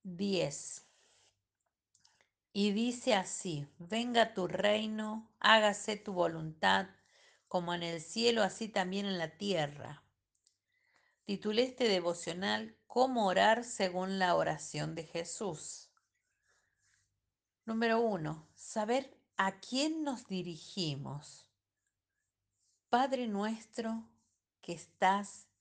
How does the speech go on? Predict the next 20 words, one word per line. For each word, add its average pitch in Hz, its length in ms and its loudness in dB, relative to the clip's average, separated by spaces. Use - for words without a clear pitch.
en 175 200 -2
el 156 220 -2
cielo". 151 880 -6
Cuando 196 300 0
Jesús 233 480 -4
enseñó 226 500 -2
a 247 60 2
los 240 220 -4
discípulos 202 680 -4
a 175 100 -2
dirigirse 175 920 -6
sin 262 320 -8
intermediarios, 160 1400 -4
es 202 180 -8
decir, 208 560 -2
de 175 120 -2
manera 185 360 -2
directa 175 760 -6
al 151 100 -10
Padre, 170 720 0